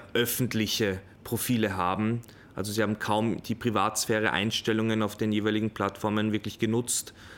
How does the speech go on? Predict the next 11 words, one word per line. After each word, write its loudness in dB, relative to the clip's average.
ka-, 0
haben 2
dadurch 0
schon -2
im -2
Vorfeld 0
viele 0
Bilder 0
von -2
sich -8
preisgegeben. 0